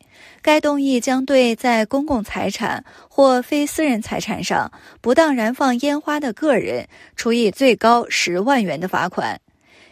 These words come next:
议员马特·马奥尼在十月二十五号的市议会会议上说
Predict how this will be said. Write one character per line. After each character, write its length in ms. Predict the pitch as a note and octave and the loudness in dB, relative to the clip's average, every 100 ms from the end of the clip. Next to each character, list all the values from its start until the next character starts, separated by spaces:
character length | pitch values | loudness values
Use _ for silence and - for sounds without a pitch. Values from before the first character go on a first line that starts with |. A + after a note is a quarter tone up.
| _ | _
议 120 | C4+ | 0
员 240 | C#4 A#3+ B3+ | 4 4 4
马 200 | G3 F#3 | -2 -4
特· 260 | B3 B3 | 0 2
马 160 | G#3 D#3 | 2 2
奥 180 | G3 A#3 | 0 0
尼 260 | F#3 E3+ | -4 -6
在 400 | F#3+ A3 G3+ F3+ | -2 0 0 0
十 200 | F#3+ - | -2 -2
月 100 | G3+ | -2
二 180 | B3+ B3 | 0 -2
十 140 | - F#3+ | -2 -4
五 100 | - | -4
号 220 | G#3 G3 | -2 -2
的 220 | E3 F#3 | -2 -4
市 180 | - A3 | -4 -4
议 120 | G3+ | -4
会 200 | G3 G3+ | -2 -2
会 160 | G3 A3 | -2 -2
议 120 | F#3+ | -2
上 200 | G3 F#3+ | -2 -4
说 320 | - A3+ G#3+ | -2 0 -2